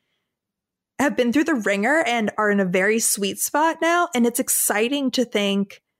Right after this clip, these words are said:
well, we could help someone else do the same thing. So our goal really is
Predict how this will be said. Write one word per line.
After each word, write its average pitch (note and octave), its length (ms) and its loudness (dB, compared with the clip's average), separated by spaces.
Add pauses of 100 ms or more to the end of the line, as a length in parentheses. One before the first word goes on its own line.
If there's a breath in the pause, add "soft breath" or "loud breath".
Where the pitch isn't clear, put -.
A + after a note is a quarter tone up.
(140)
well, A3+ 100 2
we C4 140 0
could G4+ 120 -2
help - 600 -2 (260)
someone G#3+ 420 0
else G3+ 240 0
do F#3+ 140 0
the F#3 100 -2
same F3+ 280 -4
thing. F3+ 200 -2
So A3+ 140 0
our G#3 160 0
goal G#3+ 320 2
really G3 460 0 (440 loud breath)
is G3+ 300 0